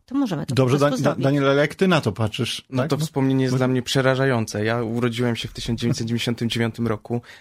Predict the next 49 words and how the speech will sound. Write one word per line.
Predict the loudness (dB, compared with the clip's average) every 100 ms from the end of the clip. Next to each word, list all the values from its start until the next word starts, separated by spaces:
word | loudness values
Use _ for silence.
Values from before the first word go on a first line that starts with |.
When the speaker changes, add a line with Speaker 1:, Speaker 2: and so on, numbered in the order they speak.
| -4
Speaker 3:
miałem | -2
pięć | 0 -2 0
lat, | 0
jak | -2 -4
Polska | -4 -4 -6
wstąpiła | -10 -8 -4 -2 -2
do | -2
Unii | -2
Europejskiej. | -2 -4 -4 -8 -6 -8 -8 -18 -4
No | -2
i |
nie | 0
pamiętam | 2 2 2 0
tych | -2 0
czasów, | -2 -2 -4
nie | -2
pamiętam, | 0 0 0 0 -2
czy, | -2 -4 -4 -14 -16
czy | -4
było | 0 0
ciężej, | 2 2 2 0 -2
czy, | 0 0 -2
czy, | -2 -2 0 -4
czy | -4 -4 0
można | 0 0 0
było | -2
tą | 0
granicę | 0 0 -2
przekroczyć, | -8 -6 -4 -4 -4 -8 -20 -10
a | -6
teraz | -2 -2 0
jakby | -2 -4 -4 -2 -2
jestem | -2 -4
w | -2
stanie | 0 0
to | -2
zrobić | -2 -2 -2 -4 -6 -12
z | -6
dnia | -2 0
na | 2
dzień, | 0 -2
wymyślić | 0 0 0 -4 -4
sobie, | -4 0 0 0 -4 -20 _ _ _ -18 -18 _
będę | -4 -2
podróżował | 0 0 2 2 2 2
na | 0
przykład | -2 -4 -4 -4
do | -4
Włoch, | 0 2 2 -2